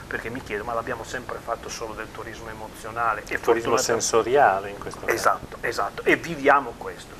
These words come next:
Speaker 1: Allora, n-, la nostra gente, non solo gli amministratori,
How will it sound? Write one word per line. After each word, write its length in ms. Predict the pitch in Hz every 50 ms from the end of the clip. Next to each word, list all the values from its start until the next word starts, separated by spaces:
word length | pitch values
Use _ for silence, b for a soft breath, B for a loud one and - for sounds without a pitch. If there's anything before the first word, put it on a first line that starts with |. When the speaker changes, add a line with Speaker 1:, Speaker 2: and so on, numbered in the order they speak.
| B B B B B B
Speaker 1:
Allora, 160 | 123 110 113
n-, 220 | 120 143 160 160 - -
la 220 | - 151 147 143 147
nostra 420 | 170 208 226 214 - - 139 135
gente, 480 | 127 127 131 113 104 104 101 - 117 107 - 117
non 140 | 131 139 123
solo 320 | - - 180 160 131 110
gli 120 | 107 104 110
amministratori, 800 | 107 104 101 101 101 98 92 - - 92 - 104 101 95 95